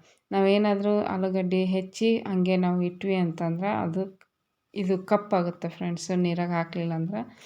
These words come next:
ಆ, ನಾನು ಇನ್ನೇನು ತ-, ಒಗ್ಗರಣೆ ಕೊಡೋದಷ್ಟೇ ಕೆಲಸ ಅಂತ ಹೇಳ್ಬಿಟ್ಟು, ಆ, ನೀರಾಗ ಹಾಕಲಿಲ್ಲ. ಫಸ್ಟ್ ನೀರಾಗ ಹಾಕಿದ್ದೆ, ಆಮೇಲೆ ಹೆಚ್ಕೊಂತೆ.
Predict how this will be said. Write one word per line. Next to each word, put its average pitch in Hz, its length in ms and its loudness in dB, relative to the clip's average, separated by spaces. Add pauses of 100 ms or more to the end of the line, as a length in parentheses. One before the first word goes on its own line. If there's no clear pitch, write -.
(360)
ಆ, 185 180 2
ನಾನು 185 260 2
ಇನ್ನೇನು 185 320 2
ತ-, 180 400 0
ಒಗ್ಗರಣೆ 180 340 0
ಕೊಡೋದಷ್ಟೇ 170 600 -4
ಕೆಲಸ 165 400 -4
ಅಂತ 170 260 -2
ಹೇಳ್ಬಿಟ್ಟು, 170 420 -4 (640)
ಆ, - 60 -6 (500)
ನೀರಾಗ 185 320 4
ಹಾಕಲಿಲ್ಲ. 170 540 -2
ಫಸ್ಟ್ - 380 -4
ನೀರಾಗ 170 240 2
ಹಾಕಿದ್ದೆ, 170 420 -4
ಆಮೇಲೆ 180 340 0
ಹೆಚ್ಕೊಂತೆ. 175 800 -4